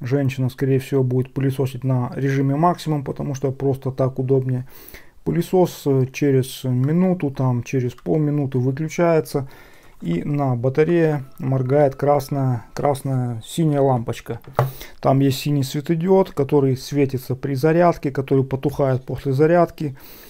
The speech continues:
и который моргает при аварии. И вот, э, при аварии, при разрядке моргает светодиод. Вот такая вот батареечка разобранная.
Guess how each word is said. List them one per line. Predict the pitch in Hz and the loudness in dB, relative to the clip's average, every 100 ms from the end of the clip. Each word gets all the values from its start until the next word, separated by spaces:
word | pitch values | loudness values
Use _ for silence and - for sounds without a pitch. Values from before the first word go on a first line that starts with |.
| - - - - | -20 -20 -20 -8
и | 196 | -6
который | 180 156 180 160 | 0 4 6 6
моргает | 151 139 139 147 156 139 | 6 4 4 6 6 4
при | - 147 | 2 4
аварии. | 143 131 131 117 117 123 | 6 6 4 4 2 0
И | |
вот, | 160 196 196 165 | 2 2 2 2
э, | 156 | 2
при | 139 147 143 | 2 2 4
аварии, | 135 135 160 160 151 | 4 4 2 2 2
при | 139 135 135 | 0 0 2
разрядке | 127 117 135 147 143 135 | 2 2 4 4 4 0
моргает | 127 123 127 143 135 | 0 0 2 2 0
светодиод. | 127 131 127 127 113 | -4 -2 0 0 -2
Вот | 127 165 | -2 -2
такая | 143 135 131 | -4 -2 0
вот | 123 | 0
батареечка | 120 135 175 185 185 180 - 151 - - - - - - - - - | -2 -2 0 2 0 -2 -4 -6 -6 -20 -20 -20 -20 -20 -20 -20 -10
разобранная. | 147 151 135 156 143 143 139 135 131 | 2 4 6 6 6 4 6 4 4